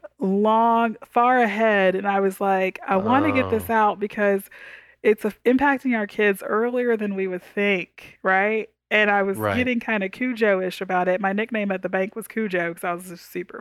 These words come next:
Speaker 1: feisty, and God has really healed me. <laughs>
Speaker 2: I was gonna say, that's quite, not everyone has a Stephen King character as the, <laughs> as their nickname.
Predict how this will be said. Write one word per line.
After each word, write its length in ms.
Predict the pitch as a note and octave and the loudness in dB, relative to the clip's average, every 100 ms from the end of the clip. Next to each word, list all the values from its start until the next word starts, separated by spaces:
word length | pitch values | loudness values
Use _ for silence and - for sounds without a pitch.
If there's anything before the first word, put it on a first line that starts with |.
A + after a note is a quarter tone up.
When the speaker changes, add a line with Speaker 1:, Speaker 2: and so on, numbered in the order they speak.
| - | -8
Speaker 1:
feisty, 560 | - - - F#3 F3+ | -8 -8 -8 -6 -6
and 140 | E3+ G3 - - | -6 -12 -16 -8
God 240 | - G3 G3 | 0 2 2
has 160 | F3+ | 0
really 220 | G#3 F3+ F#3 | 0 -2 2
healed 320 | B3 A#3+ A#3+ | 4 6 6
me. 80 | G#4 | 4
<laughs> 80 | - - - - - - B5+ - - - - _ - | 2 -4 -4 -8 -10 -14 -14 -16 -16 -20 -20 _ -4
Speaker 2:
I 60 | C3 | 2
was 100 | B3 | 2
gonna 180 | G3 E3+ | 2 2
say, 260 | A3+ F#3 D#3+ | 2 2 4
that's 220 | E3 D#3+ | 2 0
quite, 260 | - E3+ | 0 0
not 180 | D3+ F#3 | 2 2
everyone 280 | G3 F#3+ F3+ | 2 2 2
has 160 | E3 C#3+ | 0 -2
a 60 | |
Stephen 320 | C#3 F3 D3+ C#3+ | -2 -2 -2 0
King 180 | F3 | -2
character 400 | D#3+ D#3 C#3 - - | 0 2 2 4 4
as 320 | B2 B2 A#2+ | 6 4 2
the, 280 | D3 C#3+ - | 2 4 4
<laughs> 60 | - | 4
as 160 | G#3+ D3+ | 4 4
their 160 | F3+ | 2
nickname. 520 | G#3+ F3 F3 D#3+ C#3+ | 2 0 2 2 2